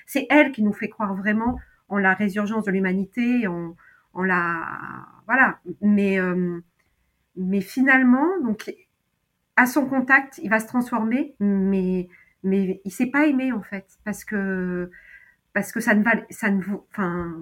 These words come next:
c'est, c'est juste, c'est, c'est terrible. La fin est terrible, en fait. Et, et je trouve que finalement, parce qu'on, on voit très bien les enjeux de la, des, des, qui vont arriver, en fait, parce que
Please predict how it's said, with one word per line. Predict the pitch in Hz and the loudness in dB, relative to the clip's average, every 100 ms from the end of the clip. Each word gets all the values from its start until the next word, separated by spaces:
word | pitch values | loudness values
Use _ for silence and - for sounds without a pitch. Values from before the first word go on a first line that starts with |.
| - | -14
c'est, | - - _ | -10 -10 _
c'est | - 208 | -16 -16
juste, | 175 180 277 269 | -14 -8 -6 -6
c'est, | - 180 175 165 - 151 | -6 -4 -4 -8 -12 -18
c'est | - - - 202 190 | -20 -20 -14 -14 -6
terrible. | 269 320 208 | 2 4 4
La | 208 | 0
fin | 208 247 | 2 2
est | 226 | 2
terrible, | 262 294 311 214 | 0 2 2 2
en | |
fait. | 196 160 - - - - | -4 -10 -18 -18 -18 -6
Et, | 202 185 180 180 180 - _ _ _ _ _ _ _ | -2 0 -2 -4 -6 -14 _ _ _ _ _ _ _
et | 214 | -6
je | 208 | -6
trouve | - 330 302 | 0 0 0
que | - 233 220 208 208 202 202 196 196 202 - - - - - _ _ | -2 0 0 0 0 -2 -4 -6 -8 -10 -10 -14 -18 -20 -20 _ _
finalement, | - - 254 247 254 247 269 339 - _ 196 | -20 0 4 4 6 4 4 -2 -6 _ -6
parce | 208 | -6
qu'on, | - 208 - | 0 -2 0
on | 208 | 2
voit | 233 | 2
très | 220 233 | 2 2
bien | 208 247 | 4 4
les | 220 208 | 4 2
enjeux | 202 233 | 0 0
de | 196 | 0
la, | 190 185 185 - - - | 0 -2 -2 -6 -12 -20
des, | 175 175 165 - | -8 -8 -8 -10
des, | 170 - _ _ | -10 -10 _ _
qui | 190 | -2
vont | 202 | 2
arriver, | 208 247 320 277 | 2 2 2 0
en | 196 | 0
fait, | - 185 | -4 -8
parce | - - - - - | -10 -20 -20 -18 -4
que | 247 - | -4 -4